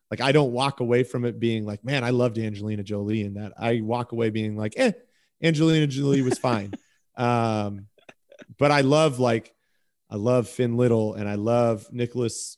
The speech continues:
Speaker 1: Hoult. Um, you know, I could, I could enjoy watching those guys even more on screen than they are. Like, it's such a fun dynamic of, like,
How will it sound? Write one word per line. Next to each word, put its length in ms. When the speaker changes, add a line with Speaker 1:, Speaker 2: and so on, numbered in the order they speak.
Speaker 1:
Hoult. 460
Um, 640
you 160
know, 260
I 140
could, 380
I 120
could 220
enjoy 540
watching 720
those 260
guys 300
even 240
more 300
on 160
screen 360
than 140
they 160
are. 240
Like, 320
it's 160
such 180
a 60
fun 320
dynamic 560
of, 240
like, 340